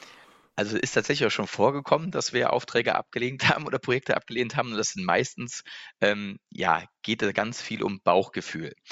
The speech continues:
Weil, äh, wie ich eben schon sagte, das ist, also wenn man so eine, so eine Geschäftsbeziehung eingeht, das ist ja auch so ein bisschen wie eine,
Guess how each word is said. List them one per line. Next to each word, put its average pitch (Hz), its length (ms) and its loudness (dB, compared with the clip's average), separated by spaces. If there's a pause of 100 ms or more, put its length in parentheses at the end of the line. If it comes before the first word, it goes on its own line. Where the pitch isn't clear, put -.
(320)
Weil, 101 260 2
äh, 98 340 0
wie 107 100 -2
ich - 140 -4
eben 117 120 -2
schon 107 140 -4
sagte, 107 240 0
das 107 120 0
ist, 90 200 -4
also 90 220 -2
wenn 95 100 0
man 95 140 0
so 101 80 -4
eine, 95 380 0
so 98 100 -14
eine 92 140 -6
Geschäftsbeziehung 110 800 -4
eingeht, 107 340 -2
das 110 120 0
ist - 60 -6
ja 98 80 2
auch 104 120 0
so 113 100 -6
ein 107 60 -6
bisschen 120 280 -2
wie 117 120 -4
eine, 117 180 0